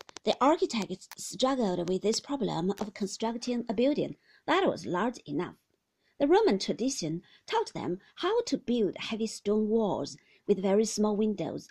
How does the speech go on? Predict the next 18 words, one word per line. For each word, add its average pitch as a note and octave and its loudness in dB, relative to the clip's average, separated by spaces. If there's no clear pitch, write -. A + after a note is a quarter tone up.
lest A#3+ 0
the E4 0
walls D#4+ 0
lose A3 0
their D#3 -6
strength. - -4
On F4+ 6
the A4 4
top C#5+ 0
of F#4 -8
this, - -4
they - 0
then G3+ 2
placed A#3+ 0
a - -6
heavy G3 -2
stone A3 0
roof. F#3 0